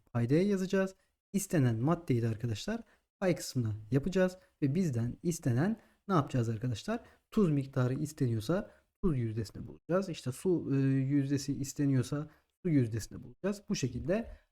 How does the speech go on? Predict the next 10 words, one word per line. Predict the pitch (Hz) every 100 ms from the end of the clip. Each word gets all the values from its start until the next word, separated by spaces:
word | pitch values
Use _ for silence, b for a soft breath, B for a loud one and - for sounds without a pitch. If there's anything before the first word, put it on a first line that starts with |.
| -
ne |
yapacağız | 170 139 123 92
arkadaşlar? | 101 - 131 - 226 b b _
Basit | 202 - 151 -
bir | 131 -
oran | 160 143 135 156
orantıyla | 165 120 - 120 175 233 - _ _
işimizi | 190 123 113 185 233
halletmeye | - 160 113 107 175 196
çalışacağız. | - 160 - - _